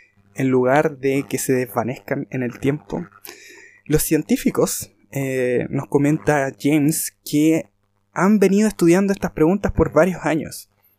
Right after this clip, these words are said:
Mientras todavía hay mucho que aprender, uno de los descubrimientos más consistentes es que la manera de mantener la motivación y lograr alcanzar niveles pico de deseo consiste en trabajar con tareas que tienen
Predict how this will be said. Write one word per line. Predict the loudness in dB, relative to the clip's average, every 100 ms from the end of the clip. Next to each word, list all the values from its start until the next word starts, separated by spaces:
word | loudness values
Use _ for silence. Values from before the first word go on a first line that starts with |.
| _ -2
Mientras | 0 2 0 2
todavía | 4 4 2 2 -2
hay | -2 0
mucho | 2 0 0 0
que | 2 2
aprender, | 2 0 2 0 -2 -4
uno | 2 4
de | 4
los | 0 -4
descubrimientos | -4 -2 -2 0 -2 -2 -6
más | -2 -2 -2 -4
consistentes | -4 -4 -6 -6 -2 -2 -2 -6 -8 -10 _ -20 -20 -20
es | -16 -4
que | 0
la | 2
manera | 2 2 2 4
de | 2
mantener | 0 0 0 2 2
la | 4 2
motivación | 2 2 0 0 0 2 0 -4
y | -2
lograr | 2 4 6 4
alcanzar | 2 0 -6 -6 -2 -2 0
niveles | -2 0 0 0
pico | -4 -2 2 4
de | 4
deseo | 2 2 2 2 -2
consiste | -4 -2 -4 -2 -4 -4
en | -6 -4
trabajar | 0 -2 0 -2 0
con | -2
tareas | 0 0 0 -2
que | -6
tienen | -4 -2 -4